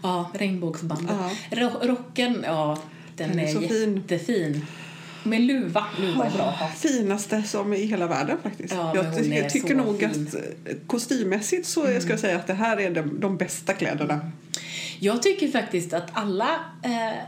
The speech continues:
Speaker 1: alla nya doktorer har
Speaker 2: Ja.
Speaker 1: haft väldigt bra kläder.
Speaker 2: Ja.
Speaker 1: Jag älskade Tennants Converse till kostym.
Speaker 2: Ja,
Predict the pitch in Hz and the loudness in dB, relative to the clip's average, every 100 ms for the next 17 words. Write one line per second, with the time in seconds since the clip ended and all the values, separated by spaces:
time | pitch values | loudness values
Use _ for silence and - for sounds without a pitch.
0 | - 247 240 320 339 226 160 160 160 - | -4 0 2 2 2 2 0 -2 -4 -6
1 | 135 - 151 151 175 - 175 175 139 131 | -6 -6 -4 0 0 -2 -4 -2 0 -2
2 | - - - - 139 160 233 170 151 - | -4 -2 -2 -2 0 2 2 0 0 0
3 | 202 240 233 165 - 214 240 240 196 165 | 0 2 0 0 0 0 2 0 0 0
4 | 151 - 175 165 156 143 - - - - | -2 -2 -2 0 2 0 -4 -6 -8 -2
5 | 196 147 120 - | 0 0 0 2